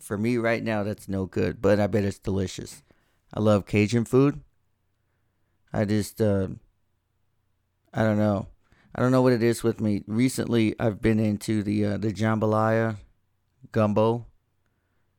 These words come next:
Um, and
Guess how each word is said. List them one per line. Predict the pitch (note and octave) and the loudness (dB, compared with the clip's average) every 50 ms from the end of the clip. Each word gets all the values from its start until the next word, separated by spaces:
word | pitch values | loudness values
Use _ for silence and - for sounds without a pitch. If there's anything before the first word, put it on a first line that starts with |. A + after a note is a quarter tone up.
| _ _ _ _ _ - | _ _ _ _ _ -6
Um, | - G2+ G2 F#2+ F#2+ F#2+ F#2 F2+ E2+ E2 - - _ _ _ _ _ _ _ _ _ _ _ _ _ _ _ _ _ _ _ _ _ _ _ _ _ - - | -4 -2 0 0 0 0 -2 -4 -6 -10 -12 -16 _ _ _ _ _ _ _ _ _ _ _ _ _ _ _ _ _ _ _ _ _ _ _ _ _ -12 -6
and | G#2+ G#2 G#2 G2+ G2+ G2+ G2+ F#2+ F#2+ F2+ F2 | -4 -2 -2 -2 -2 -2 -2 -4 -6 -8 -10